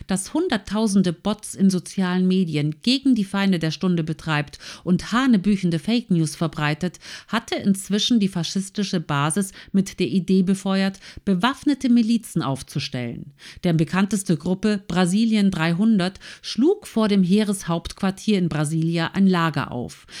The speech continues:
in dem Waffenkundige, eventuell Militärs, der Meute das Schießen beibrachten. Eine Sprecherin der Gruppe verkündete,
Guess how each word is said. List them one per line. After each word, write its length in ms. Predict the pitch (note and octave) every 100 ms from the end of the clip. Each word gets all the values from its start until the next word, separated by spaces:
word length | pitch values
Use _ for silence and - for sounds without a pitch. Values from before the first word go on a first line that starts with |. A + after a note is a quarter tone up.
| F#3
in 120 | G3
dem 280 | G3 G3+ F#3+
Waffenkundige, 840 | F3+ - F#3+ F#3+ G3 F#3 E3+ E3+ -
eventuell 480 | D3 D3+ D3 D#3
Militärs, 720 | D3+ D#3 D3+ - F3 F#3 G3 - - - G3+
der 100 | G3+
Meute 580 | F#3+ F3+ F#3 - G#3+ G3+ -
das 220 | A3 -
Schießen 420 | - E4+ - F#3+
beibrachten. 800 | D3+ D3+ C#3+ D3 B2+ - - A2 - - - -
Eine 160 | A#3+
Sprecherin 560 | A#3+ - D#4 D#4 D#4+ A#3+
der 120 | G#3
Gruppe 240 | G3 F#3+ G3+
verkündete, 800 | A3+ G#3+ G3+ G#3+ G#3 G3 G3+